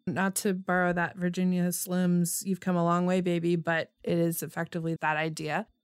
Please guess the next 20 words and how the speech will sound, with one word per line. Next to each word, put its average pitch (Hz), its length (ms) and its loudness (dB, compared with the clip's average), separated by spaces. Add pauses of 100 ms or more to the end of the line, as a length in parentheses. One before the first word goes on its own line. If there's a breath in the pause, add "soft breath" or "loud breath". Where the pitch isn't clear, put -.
(160)
I 254 100 0
grew 277 140 2
up 277 100 0
in 269 100 2
a 247 40 2
house 240 280 -2
full 233 140 -2
of 226 120 -2
cookbooks. - 600 -6
I 196 100 0
grew 226 220 2
up 262 120 0
in 233 120 -2
a 233 40 0
house 208 380 0
full 220 400 -2
of 175 520 0
food 277 680 -2
and 202 580 0
equipment 233 680 0